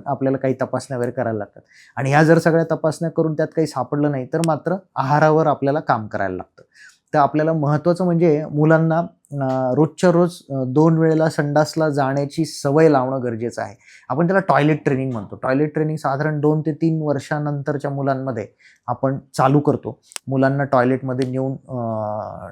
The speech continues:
कमोडवर सकाळ संध्याकाळ दोन वेळेला बसवणं, पाणी सोडणं आणि जेणेकरून शरीराला दोन वेळेला संडासला जाण्याची सवय लावणं ही गोष्ट खूप महत्त्वाची असते.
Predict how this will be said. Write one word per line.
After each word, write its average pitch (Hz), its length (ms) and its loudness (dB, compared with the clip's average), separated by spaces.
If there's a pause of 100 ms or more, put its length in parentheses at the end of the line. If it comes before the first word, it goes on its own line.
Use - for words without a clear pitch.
(120)
कमोडवर 135 400 2 (160)
सकाळ 135 280 -2
संध्याकाळ 127 420 -4
दोन 127 220 -2
वेळेला 123 220 -2
बसवणं, 123 640 -4 (100)
पाणी 127 260 -2
सोडणं 113 500 -4 (400)
आणि 156 260 -2 (160)
जेणेकरून 170 480 4
शरीराला 160 540 4
दोन 160 260 2
वेळेला 156 280 0
संडासला 143 520 -4
जाण्याची 147 720 -2 (340)
सवय 214 260 8
लावणं 113 320 2 (380)
ही 165 60 4
गोष्ट 156 420 -2
खूप 147 180 -4
महत्त्वाची 117 440 -4
असते. - 380 -12